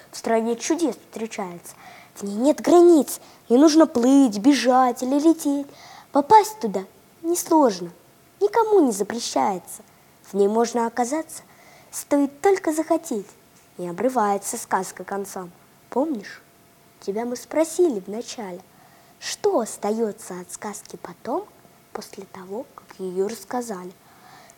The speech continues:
Может, не всё, даже съев пирожок, наша Алиса во сне разглядела. А? Э, так-то, дружок, в этом-то всё и дело.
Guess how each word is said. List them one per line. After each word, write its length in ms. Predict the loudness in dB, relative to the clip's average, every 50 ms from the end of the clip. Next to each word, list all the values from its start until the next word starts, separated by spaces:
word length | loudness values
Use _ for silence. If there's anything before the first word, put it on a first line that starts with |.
| _ -12
Может, 340 | -12 -10 -10 -10 -12 -8 -6
не 120 | -6 -6
всё, 480 | -6 -6 -8 -4 -2 -2 -2 -2 -4 -8 -12 -20 _ _ _ _ _ _
даже 200 | -6 -6 -4 -4
съев 320 | -6 -6 -4 -4 -4 -4 -4
пирожок, 680 | -6 -4 -2 0 0 -2 -2 -4 -8 -8 -10 -10 -12 -18 _ _ _ _
наша 380 | -6 -6 -6 -4 -4 -2 -2 0
Алиса 360 | 0 0 0 -2 -2 -4 -6
во 140 | -4 -4 -4
сне 280 | -4 -4 -2 -2 -2
разглядела. 600 | -2 -4 -8 -12 -10 -8 -8 -6 -6 -6 -6 -6 -10 -16 _ _ _ _ _ _ -6
А? 200 | -2 -2 -2 -2 -6 -12 _ _ _ _ _ _ _ _ _ _ _ _ _ _ _ _ _ _ -12
Э, 960 | -10 -8 -8 -6 -6 -6 -6 -6 -6 -6 -6 -8 -8 -10 -10 -10 -10 -12 -12 -14 _ _ _ _ _ _ _ _ _ _ _ -10
так-то, 340 | -10 -10 -10 -10 -10 -8
дружок, 480 | -6 -4 -2 -2 -2 -2 -4 -6 -10 -12 -14 _ _ _ _ _ _ _ _ -2
в 60 | 0
этом-то 440 | 0 0 0 0 -2 -2 -4 -8 -10
всё 360 | -10 -8 -4 -2 -2 -2 -2
и 0 |
дело. 360 | -2 -4 -6 -6 -6 -6 -12